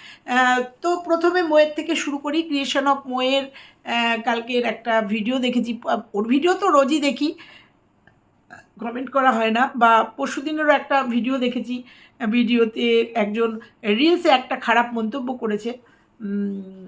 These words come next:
সেই নিয়ে কালকের ভিডিও দেখলাম। কালকের ভিডিওতে ও,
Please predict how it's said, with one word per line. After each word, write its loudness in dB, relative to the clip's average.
সেই -4
নিয়ে -2
কালকের 0
ভিডিও -2
দেখলাম। -2
কালকের -6
ভিডিওতে -4
ও, 0